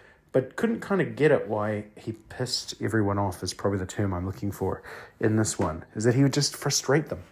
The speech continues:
They would just get, uh, grumpy with him. Um, like, I saw this with my mother. She really didn't like it. But vice versa, she'd do the same to him. She would try and solve his problems in her way,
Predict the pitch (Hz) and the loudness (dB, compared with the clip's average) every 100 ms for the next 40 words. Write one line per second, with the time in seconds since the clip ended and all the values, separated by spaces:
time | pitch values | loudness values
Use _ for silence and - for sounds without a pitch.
0 | - 127 127 139 135 120 - - - - | 0 2 2 2 6 6 4 -14 -20 -20
1 | - - 113 110 104 131 156 165 143 147 | -16 -2 0 2 4 4 6 6 6 6
2 | 151 147 139 - - 117 110 107 104 101 | 4 2 -2 -10 -4 0 2 2 0 0
3 | 120 - 120 110 - 95 98 123 131 127 | 0 2 2 0 -4 -6 -2 0 2 0
4 | - 101 107 110 110 107 107 110 - 117 | -2 -2 0 0 -2 -4 -4 -4 -2 -2
5 | - - - - - 147 202 208 185 196 | -4 -20 -20 -10 2 6 6 6 6 4
6 | 185 151 180 170 156 - 160 143 127 - | 4 -2 2 4 2 2 2 2 -2 -2
7 | 147 87 - - - - - - - 151 | -2 -2 -10 -18 -20 -20 -20 -6 2 4
8 | 135 123 117 - - - 143 123 113 110 | 8 6 4 -6 -14 2 6 8 6 4
9 | - 107 123 156 151 104 101 110 123 - | 4 6 6 2 6 6 6 0 0 -6
10 | - - - 104 101 151 160 107 101 104 | -14 -20 -6 -2 0 6 8 8 8 8
11 | 107 | 4